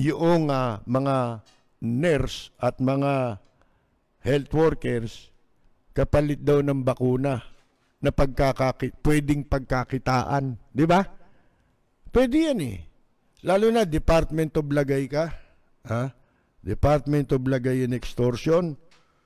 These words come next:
Oh, ga-, ilan ang recruitment agency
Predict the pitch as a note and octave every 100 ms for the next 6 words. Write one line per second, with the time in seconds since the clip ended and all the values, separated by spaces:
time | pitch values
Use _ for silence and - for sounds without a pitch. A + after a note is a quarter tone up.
0 | _ _ _ - E3 G2+ - - G#2+ D#3+
1 | - E3 G#3+ A3+ G#3+ G3 - - D3+ F#3
2 | F#3+ G3+ G3+ F#3 F#3+ F3+ - E3+ D3 D#3
3 | D3+ - D3+ C#3+